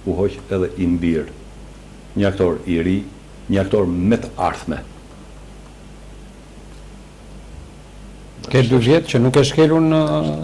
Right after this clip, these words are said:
Speaker 1: Absolutisht jo.
Speaker 2: në teatr?
Speaker 1: Absolutisht jo. Sepse, e, tashma unë jam delja e zezë. Kanë frikë njerëzit të shohin, jo të takojnë.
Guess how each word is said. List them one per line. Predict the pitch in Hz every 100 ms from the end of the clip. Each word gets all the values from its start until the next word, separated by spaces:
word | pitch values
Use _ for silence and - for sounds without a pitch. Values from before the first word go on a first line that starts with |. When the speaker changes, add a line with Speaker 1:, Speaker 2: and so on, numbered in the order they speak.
| -
Speaker 1:
Absolutisht | - 78 - 85
jo. | - - - 131
Speaker 2:
në | 135
teatr? | 151 170 180 -
Speaker 1:
Absolutisht | - - - - - -
jo. | - - - - - - - 508 - - - - - - - - - - -
Sepse, | 92 - 117 107 - - -
e, | 110 101 101
tashma | 98 98 120 120
unë | 117
jam | 110 98 92
delja | 117 101 98
e | 95
zezë. | 101 107 85 - - - - - - - - - - -
Kanë | 104
frikë | - 143 160 131
njerëzit | 165 143 127
të | -
shohin, | 165 147 107
jo | 127
të | 131 -
takojnë. | 120 - 85 -